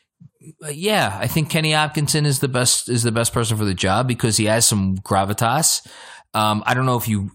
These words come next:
speaking of The Athletic, if you read The Athletic piece today by Shams on how everything went down in, in, um,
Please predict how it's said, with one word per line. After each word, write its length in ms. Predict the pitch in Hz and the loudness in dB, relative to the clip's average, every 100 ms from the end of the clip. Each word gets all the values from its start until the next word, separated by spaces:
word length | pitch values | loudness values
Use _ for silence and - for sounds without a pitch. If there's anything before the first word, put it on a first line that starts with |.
| _ - | _ -2
speaking 400 | - 113 101 98 | 0 2 2 0
of 80 | 92 | 2
The 100 | 92 | 2
Athletic, 440 | 90 98 123 - | 2 2 2 0
if 120 | 113 | 0
you 140 | 107 98 | 0 0
read 240 | 123 160 | 0 0
The 100 | 135 | 0
Athletic 420 | 110 107 101 92 | 0 -2 -2 -2
piece 240 | 104 95 - | 0 0 0
today 220 | 95 92 | 0 0
by 160 | 92 | 0
Shams 640 | 98 - 147 135 104 107 104 | 0 0 0 2 0 0 0
on 240 | 101 101 | 0 0
how 240 | 101 104 104 | 0 0 0
everything 300 | 101 98 98 | 0 0 0
went 180 | 98 | 0
down 280 | 95 95 92 | 0 0 0
in, 200 | 92 87 | 0 -2
in, 320 | - 95 95 | -4 -2 0
um, 480 | 90 87 82 65 95 | 0 -2 -4 -6 -10